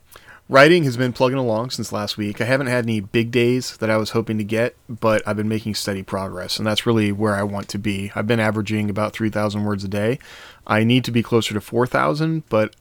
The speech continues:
I know that I tend to write more as a project progresses, and it's always harder in the beginning or when you're getting back into something to, to get those big word counts. But then usually in the last week, like, I'll be averaging,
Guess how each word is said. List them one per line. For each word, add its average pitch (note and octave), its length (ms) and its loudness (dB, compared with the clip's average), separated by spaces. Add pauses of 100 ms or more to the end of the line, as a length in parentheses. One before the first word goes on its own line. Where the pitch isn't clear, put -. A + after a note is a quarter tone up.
(160)
I G#2+ 120 2
know A#2 420 2
that A2 300 0
I G#2+ 160 0
tend G#2+ 460 -4
to G#2+ 220 -4
write G#2 260 -4
more G#2 460 -2
as G2+ 200 -6
a G2 60 -10
project G2+ 560 -4
progresses, G#2 640 -4 (400)
and A2+ 100 -2
it's G#2 140 -2
always A2 400 4
harder G#2 500 0 (260)
in G#2+ 180 0
the G2+ 60 0
beginning A2 600 2
or G2+ 80 -2
when G2+ 140 -2
you're G2+ 100 -4
getting G#2 220 -4
back G2 220 -4
into G2+ 140 -2
something G2 480 -4
to, G2+ 300 -6
to - 160 -8
get A2 140 0
those G#2+ 140 -2
big G#2+ 200 -2
word G#2+ 200 -2
counts. - 420 -4 (440)
But A#2 100 2
then B2 140 4
usually B2+ 320 4
in A2+ 80 4
the G#2+ 80 0
last G2+ 340 -2
week, G#2 440 -4 (180)
like, G#2 300 -6
I'll G2+ 100 -2
be G#2 180 -2
averaging, G2 640 -4